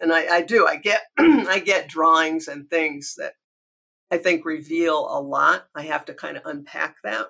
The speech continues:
with that individual in some way because I can't make a, an assumption that I know what's going on. But the whole way people go about engaging in these things and engaging with you is,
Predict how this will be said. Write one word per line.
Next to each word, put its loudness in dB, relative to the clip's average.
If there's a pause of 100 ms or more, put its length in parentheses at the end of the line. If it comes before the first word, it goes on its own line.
with -12
that -14
individual -8
in -10
some -6
way -6
because -12
I -18
can't -12
make -12
a, -20
an -8
assumption -4
that -10
I -10
know -6
what's -10
going -10
on. -6 (1160)
But 2 (260)
the -6
whole 2
way 2
people -4
go -2
about 0 (100)
engaging -4 (220)
in -2
these -10
things -8
and -14
engaging -10 (120)
with -2
you -12 (400)
is, -8